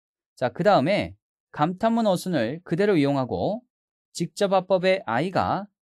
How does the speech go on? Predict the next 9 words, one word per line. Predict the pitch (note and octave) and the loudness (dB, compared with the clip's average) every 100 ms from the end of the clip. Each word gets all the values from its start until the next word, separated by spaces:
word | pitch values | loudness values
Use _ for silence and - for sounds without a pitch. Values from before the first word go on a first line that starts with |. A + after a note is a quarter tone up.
| - | -6
말하는 | B2+ C#3 F3 F#3 F3 | 0 4 4 2 -2
사람 | E3+ F#3 G#3+ | -2 -2 -2
본인 | C#3 C3+ F2+ F2+ - | -2 -2 -4 -10 -16
she니까 | - G3+ G#3 C3 F#2+ F3+ A3+ _ _ _ _ - | -10 -6 -6 -4 -4 -6 -10 _ _ _ _ -10
she가 | A#3+ B3 A#3+ | -4 0 0
주어가 | - E3 D#3+ | 2 0 0
되고, | C3 G#2+ F2 D#3 A#3 _ _ _ _ _ | -2 -4 -4 -6 -8 _ _ _ _ _
따라서 | F3+ G3+ F#3+ G#3 | 0 2 0 0
am은 | D3 D#3+ G3+ | 0 0 -2